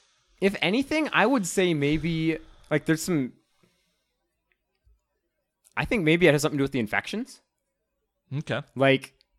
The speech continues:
Speaker 1: there's, there's gonna be some Deus Ex Machina at the end where s-, uh, one of the infected Digimon fights through the infection or something and comes out the other side stronger in some new form or something.
Speaker 2: Maybe that's what happened to Alphamon. I don't know.
Speaker 1: Right.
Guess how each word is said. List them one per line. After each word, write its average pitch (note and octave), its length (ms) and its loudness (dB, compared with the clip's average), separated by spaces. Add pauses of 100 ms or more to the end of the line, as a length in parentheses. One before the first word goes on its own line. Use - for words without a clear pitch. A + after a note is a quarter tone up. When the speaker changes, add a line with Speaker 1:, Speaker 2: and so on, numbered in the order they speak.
(800)
Speaker 1:
there's, C3+ 480 4
there's D#3 260 -2
gonna F#3+ 120 2
be F3 80 0
some E3 200 0
Deus C#3+ 240 2
Ex C#3+ 160 0
Machina B2 380 0
at A#2+ 160 -4
the B2+ 140 -2
end G#2 400 -4
where G#2 680 -2 (1000)
s-, - 160 -20 (100)
uh, B2 120 -2
one C#3+ 180 0
of C#3 40 0
the C3 60 0
infected B2 380 -2
Digimon A2+ 460 -4
fights A#2+ 340 -4
through C3 220 -10
the C3 120 -4
infection A2+ 460 -4
or G2+ 60 -6
something G2+ 460 -8
and G2 120 -10
comes A#2 180 -8
out A2+ 120 -2
the A2+ 80 -4
other G#2 120 -4
side G2+ 240 -6
stronger G2 500 -6
in F#2+ 80 -10
some G2 180 -8
new G2 120 -6
form E2 480 -12
or F#2 60 -20
something. - 220 -10
Speaker 2:
Maybe G#2 200 -6
that's G2 220 -10
what G2+ 100 -8
happened G2 220 -8
to D#2+ 40 -10
Alphamon. G2 400 -10
I F#2 200 -12
don't G#2+ 160 -16
know. G2 160 -20
Speaker 1:
Right. A#2 300 -2